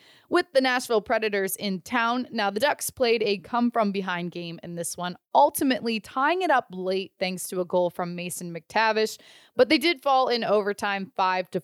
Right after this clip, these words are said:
four. So let's dive into this game with more in A D's takeaways. The team really fought back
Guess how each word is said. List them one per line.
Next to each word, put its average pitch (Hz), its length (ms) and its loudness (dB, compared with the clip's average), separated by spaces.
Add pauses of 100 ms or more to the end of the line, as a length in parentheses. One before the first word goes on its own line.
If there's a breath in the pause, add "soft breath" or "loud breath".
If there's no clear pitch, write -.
four. 240 380 2 (340 soft breath)
So 320 140 2
let's 359 180 4
dive 320 300 4
into 320 180 0
this 285 160 -2
game 269 400 0
with 240 240 2
more 254 460 4
in 226 340 -4
A 247 200 -2
D's 233 360 -6
takeaways. 320 840 2 (1040 soft breath)
The 277 60 -4
team 359 320 4
really 349 160 4
fought 320 260 2
back 277 380 -2